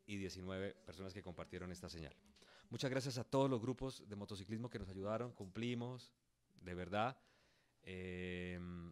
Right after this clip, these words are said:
gracias por el apoyo de todas las personas que nos auspiciaron, ustedes que están en sus casas. La idea de corazón de este grupo fantástico que ustedes me ven acá, aquí, aquí, es que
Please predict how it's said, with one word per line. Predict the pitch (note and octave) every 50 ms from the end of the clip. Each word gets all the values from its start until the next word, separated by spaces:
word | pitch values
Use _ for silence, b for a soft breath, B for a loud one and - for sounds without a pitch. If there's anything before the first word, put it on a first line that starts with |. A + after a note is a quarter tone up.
| - _ -
gracias | G2+ A2 A#2 G#2+ C3 A#2+
por | - - A2
el | G2+ G2
apoyo | F#2+ - - C#3+ C#3+ B2 A2+ G2+
de | F#2
todas | F2+ - G#2+ G#2+ A2
las | G#2 -
personas | - F2+ F#2+ G2 G#2+ -
que | - G2
nos | F#2 F2+
auspiciaron, | F#2 F2 - - - - A2 A2+ A2 G#2+ A2 G#2
ustedes | G2 F#2 - - G#2+ G#2+
que | -
están | G2+ - - G2
en | G#2 G2+
sus | G2 F#2+ -
casas. | - A2 G#2+ G2+ G#2+ A2 G#2 B B B B B
La | - G2 G2+
idea | G#2 G2 A2 A2+ A#2+ B2+
de | C3 B2+ B2
corazón | - - G2 F#2 F#2 - A#2 G#2+ G2
de | G2
este | G#2 - -
grupo | A2 A2+ B2 A#2 - -
fantástico | G2 G2+ F#2 F2 - G2 F#2 - F#2+ F2
que | F2+
ustedes | F2+ - - G#2 G#2
me | G#2+
ven | F#2 F#2+ F#2+
acá, | G2+ G2 - D3+ - - _ _ _ _ _ _ -
aquí, | - - - D3 D3
aquí, | A#2+ - - - - - _ b b b b b b b b b b -
es | G2+ G#2+ G#2 -
que | - B2+ A2+ - -